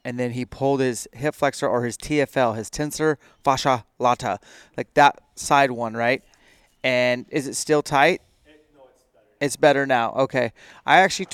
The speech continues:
Speaker 1: I actually, <laughs> T F L, mine's a little tight from running with that guy yesterday. I don't run. I don't like running, but I did it. And, um, those demands, my body wasn't used to it. So, yeah, get exposed to hiking with a pack on.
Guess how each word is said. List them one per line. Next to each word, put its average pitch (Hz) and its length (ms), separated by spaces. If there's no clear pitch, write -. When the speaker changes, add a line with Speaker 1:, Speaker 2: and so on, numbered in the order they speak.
Speaker 1:
I 143 140
actually, 170 480
<laughs> - 300
T 175 200
F 160 180
L, 156 320
mine's 151 260
a 160 60
little 147 180
tight 151 300
from 143 160
running 143 300
with 127 100
that 147 220
guy 131 140
yesterday. 135 420
I 123 100
don't 135 160
run. 127 380
I 117 80
don't 127 180
like 123 180
running, 113 440
but 135 120
I 127 60
did 131 220
it. 117 140
And, 127 340
um, 120 300
those 135 180
demands, 147 520
my 135 80
body 131 260
wasn't 127 260
used 143 260
to 156 160
it. 151 120
So, 147 200
yeah, 180 220
get 185 160
exposed 175 540
to 156 80
hiking 147 320
with 143 100
a 131 60
pack 143 300
on. 143 280